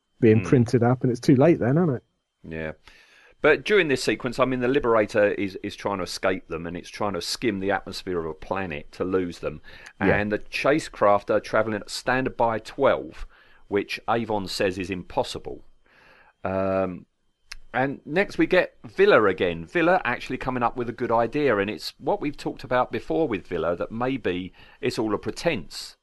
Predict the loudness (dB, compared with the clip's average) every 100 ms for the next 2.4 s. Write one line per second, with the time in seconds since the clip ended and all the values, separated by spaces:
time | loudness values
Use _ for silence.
0 | _ -8 0 4 4 2 -4 -6 -14 -10
1 | -8 -8 -10 -14 -18 -20 _ -20 -10 -2
2 | 0 -2 -10